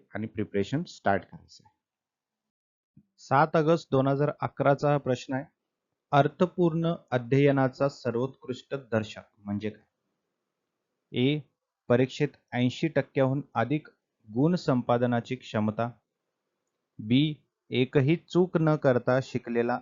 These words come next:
आशय अभिव्यक्त करण्याची क्षमता. सी,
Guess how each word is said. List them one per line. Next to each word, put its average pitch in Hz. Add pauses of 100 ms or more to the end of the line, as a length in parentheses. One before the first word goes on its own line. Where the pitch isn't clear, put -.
आशय 117 (140)
अभिव्यक्त 131 (120)
करण्याची 117
क्षमता. 107 (720)
सी, 160